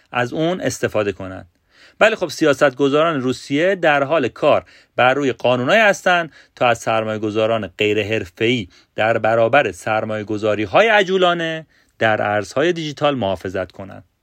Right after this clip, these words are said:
در آخرین قسمت می‌خوایم چند تا نکته جالب درباره بیت کوین بگیم که احتمالاً نشنیدید.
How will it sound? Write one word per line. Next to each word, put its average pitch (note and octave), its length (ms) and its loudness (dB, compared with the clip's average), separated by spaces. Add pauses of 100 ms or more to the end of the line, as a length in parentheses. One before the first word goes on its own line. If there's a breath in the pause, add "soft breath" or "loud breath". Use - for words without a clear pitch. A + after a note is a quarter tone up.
(1040 loud breath)
در A#3 180 4
آخرین A#3 360 0
قسمت G3 540 0
می‌خوایم D3+ 360 -4
چند E3 240 -6
تا C3+ 100 -6
نکته B2 340 -2
جالب B2 360 0
درباره F#3+ 400 2
بیت D3+ 220 -8
کوین F3 280 -6
بگیم F3+ 320 -2
که E3 300 -2
احتمالاً A#2 580 -2
نشنیدید. F2 680 -8